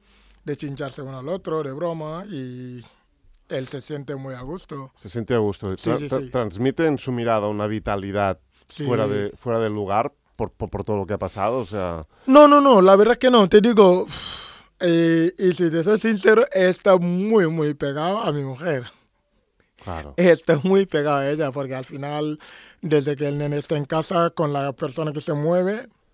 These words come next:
Speaker 1: es, es
Speaker 2: Y
Speaker 1: ella.
Speaker 2: ella
Speaker 1: Al final es como una madre para el nene.
Speaker 2: ¿Ya ha empezado el instituto? ¿Va en el cole?
Speaker 1: Van al cole.
Speaker 2: Va al
Speaker 1: Van al
Speaker 2: cole.
Speaker 1: cole. El problema es que cuando llegó aquí, eh,
Speaker 2: Tien-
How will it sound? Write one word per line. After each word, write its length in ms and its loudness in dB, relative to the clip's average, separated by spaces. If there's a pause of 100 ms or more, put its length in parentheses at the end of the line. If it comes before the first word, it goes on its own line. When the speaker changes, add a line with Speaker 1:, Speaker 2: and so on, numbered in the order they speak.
(640)
Speaker 1:
es, 460 -2
es 160 -4
Speaker 2:
Y 40 0
Speaker 1:
ella. 400 0
Speaker 2:
ella 120 -2 (100)
Speaker 1:
Al 40 2
final 500 -2
es 280 0
como 260 0
una 160 0
madre 480 0
para 460 -6
el 140 -10
nene. 380 -12 (120)
Speaker 2:
¿Ya 140 -6
ha 40 -4
empezado 400 0
el 80 -2
instituto? 420 -2
¿Va 120 0
en 80 -4
el 140 -6
cole? 640 -2 (140)
Speaker 1:
Van 200 4
al 120 4
cole. 480 2
Speaker 2:
Va 60 -4
al 120 -6
Speaker 1:
Van 200 4
al 120 2
Speaker 2:
cole. 200 2
Speaker 1:
cole. 100 0
El 80 -2
problema 380 -2
es 60 -6
que 120 -2
cuando 240 -2
llegó 280 -2
aquí, 360 -2
eh, 340 -2 (100)
Speaker 2:
Tien- 280 -6